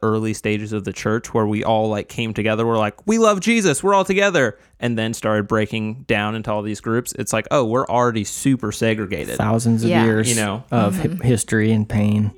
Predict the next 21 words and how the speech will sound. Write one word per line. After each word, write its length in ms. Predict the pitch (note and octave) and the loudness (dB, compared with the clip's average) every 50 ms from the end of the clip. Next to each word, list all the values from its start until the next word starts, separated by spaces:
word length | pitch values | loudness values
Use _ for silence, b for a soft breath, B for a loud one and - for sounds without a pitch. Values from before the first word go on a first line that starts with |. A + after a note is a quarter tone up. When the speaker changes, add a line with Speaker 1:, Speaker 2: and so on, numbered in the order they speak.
| - | -4
Speaker 1:
Yeah. 240 | - B2+ D3 D3 G2+ | 0 0 2 2 0
So 240 | - - - A#2+ A#2 | -2 -2 0 0 0
how, 320 | - - C3+ C#3 C#3 A#2+ | 0 0 0 0 0 0
Speaker 2:
Yeah. 140 | A2+ A2 G2+ G#2 | -2 -4 -6 -6
Speaker 1:
how 240 | - - B2 B2+ C#3 | -4 0 0 2 2
do, 260 | D3 D3+ D3+ D3 - - | 2 2 0 0 -2 -4
how 220 | G2+ - A#2+ B2 | -6 -4 -2 0
do, 120 | C3 C#3+ C#3+ | 0 0 -2
in 120 | - C3+ B2+ | -2 -4 -4
the 60 | B2+ | -4
context 380 | - - B2 B2+ C3+ B2+ A#2+ | -2 -2 -2 0 0 -2 -2
of 60 | A#2+ - | -4 -4
twenty-one, 340 | - A#2 A2+ A2 A#2 B2 | -4 -4 -2 -2 -2 -2
how 180 | G#2+ G#2+ A#2 A2+ | -2 -2 -2 -2
does 140 | A#2 B2 A#2 | -2 -2 -2
this 120 | A#2 G#2 | -4 -6
bring 600 | - _ - A#2 A2 A2+ A#2+ A2+ A2 G#2 G2+ G#2+ - _ _ _ _ _ _ _ _ _ | -6 _ -4 -2 -2 0 -2 -2 -4 -6 -8 -10 -14 _ _ _ _ _ _ _ _ _
people 360 | - - B2 A2+ - A2 G#2 | -6 -6 -4 -4 -4 -6 -8
together? 440 | G2 - G2+ F#2+ G2+ G2+ G#2+ G#2+ F#2 | -6 -8 -8 -6 -4 -4 -2 -4 -4
How 220 | F#2 - G2 G2+ G#2+ | -4 -4 -4 -4 -2
do, 240 | A2 A2+ A2 - | -2 -4 -4 -6